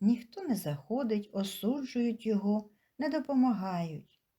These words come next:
Усе робить сам, їсти варить і прибирає. Усе в нього чисто і сам охайний.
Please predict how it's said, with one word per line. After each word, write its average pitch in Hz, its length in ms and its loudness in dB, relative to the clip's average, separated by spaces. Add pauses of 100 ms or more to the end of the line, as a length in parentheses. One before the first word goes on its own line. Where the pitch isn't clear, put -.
(420)
Усе 254 300 -2
робить 269 340 2
сам, 151 520 -2 (160)
їсти 208 580 0
варить 202 420 2
і 165 60 -4
прибирає. 202 920 2 (500)
Усе 254 360 -2
в 330 40 -4
нього 269 260 6
чисто 302 580 -4
і 208 80 4
сам 262 480 2
охайний. 208 800 2